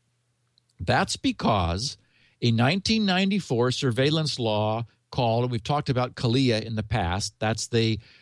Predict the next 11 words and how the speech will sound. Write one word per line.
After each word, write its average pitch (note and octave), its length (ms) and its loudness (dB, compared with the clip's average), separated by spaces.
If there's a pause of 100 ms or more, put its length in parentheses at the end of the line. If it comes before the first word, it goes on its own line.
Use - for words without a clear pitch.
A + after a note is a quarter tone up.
(280)
Communications D#3+ 960 0
Assistance D#3 720 0
and B2 140 0
Law C#3 420 0
Enforcement G#2 800 -4
Act, F#2+ 480 -2
C D3 440 2
A B2+ 440 2
L B2 280 2
E A#2 280 0
A, F#2 360 0